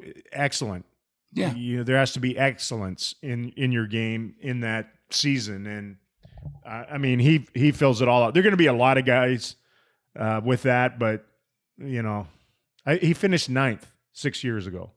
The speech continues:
Speaker 1: That's what he did. High standard of play,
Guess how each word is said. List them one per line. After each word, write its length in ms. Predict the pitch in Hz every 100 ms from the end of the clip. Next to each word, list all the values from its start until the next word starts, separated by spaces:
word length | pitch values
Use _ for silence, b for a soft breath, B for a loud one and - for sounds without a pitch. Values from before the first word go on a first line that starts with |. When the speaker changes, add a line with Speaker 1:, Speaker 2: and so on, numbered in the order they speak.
| _ _ _ _
Speaker 1:
That's 80 | -
what 100 | 107
he 40 | 98
did. 260 | 87 92 - _ _
High 140 | 190 220
standard 420 | - 185 180 147
of 80 | -
play, 400 | 139 135 131